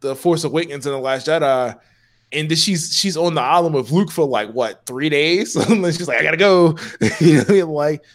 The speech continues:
so I, I don't know. Like, you know, like, and I was, it, it, you know, if I, if I'm co-, really complaining about something, I think my, my biggest thing was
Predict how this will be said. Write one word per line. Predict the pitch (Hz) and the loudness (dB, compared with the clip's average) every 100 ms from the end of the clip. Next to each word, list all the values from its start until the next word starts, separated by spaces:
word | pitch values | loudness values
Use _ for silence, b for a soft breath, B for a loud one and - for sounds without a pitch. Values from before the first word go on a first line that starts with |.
| b b _ _ | b b _ _
so | - 185 170 156 147 - _ _ _ | -4 0 2 0 -6 -16 _ _ _
I, | - - - 139 | -4 -4 -4 -4
I | |
don't | 220 220 | -2 0
know. | 208 214 | -2 -2
Like, | 120 117 120 - _ - | -4 -6 -8 -12 _ -14
you | 156 165 | -8 -4
know, | 151 | -2
like, | 147 139 135 | -2 -4 -8
and | 107 113 | -10 -4
I | 139 | -2
was, | 151 139 - b b b _ _ _ - | -2 -4 -10 b b b _ _ _ -4
it, | 143 | -4
it, | 135 127 | -4 -8
you | 160 | -4
know, | 156 | -4
if | 147 | 0
I, | 156 131 | -2 -2
if | 147 | -2
I'm | 170 | -2
co-, | 175 | -2
really | 156 156 | 2 2
complaining | 156 - 147 170 | 0 -2 -2 0
about | 139 | -2
something, | 131 131 131 | -2 -8 -8
I | |
think | 151 135 | -8 -8
my, | 135 | -10
my | 131 127 | -8 -8
biggest | 131 131 127 | -6 -6 -8
thing | 127 117 | -10 -4
was | 117 110 - | -4 -4 -10